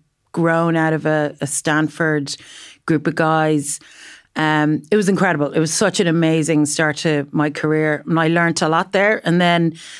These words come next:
they went bust, which is a whole story in itself. I got fired while I had a broken foot. So I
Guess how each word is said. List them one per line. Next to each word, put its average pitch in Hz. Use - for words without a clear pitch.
they 160
went 156
bust, 180
which 160
is 160
a 160
whole 160
story 156
in 151
itself. 160
I 147
got 139
fired 160
while 160
I 151
had 156
a 156
broken 156
foot. 160
So 156
I 151